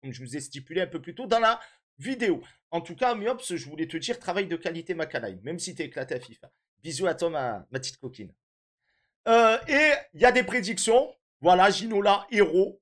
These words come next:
euh, héros fantasy. Voilà, les prédictions qu'il y a, c'est Ginola, c'est Di Natale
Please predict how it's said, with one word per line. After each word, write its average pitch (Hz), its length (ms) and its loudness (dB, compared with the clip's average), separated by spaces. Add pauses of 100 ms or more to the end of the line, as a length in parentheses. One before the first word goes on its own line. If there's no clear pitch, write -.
(120)
euh, 151 840 2
héros 180 260 6
fantasy. 165 560 -4 (440)
Voilà, 147 280 4
les 165 140 -4
prédictions 190 480 -4
qu'il - 160 0
y - 20 4
a, - 60 2
c'est - 180 -4
Ginola, 180 640 -2 (840)
c'est 139 240 -6
Di 247 180 -2
Natale 208 560 6